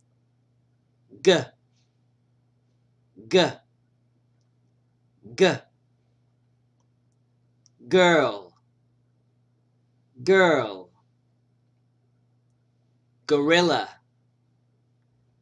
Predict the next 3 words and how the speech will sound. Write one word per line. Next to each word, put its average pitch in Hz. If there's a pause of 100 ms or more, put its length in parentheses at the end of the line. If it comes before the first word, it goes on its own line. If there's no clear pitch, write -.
(260)
Gorilla. 135 (2500)
Gun. 135 (1600)
Gun. 127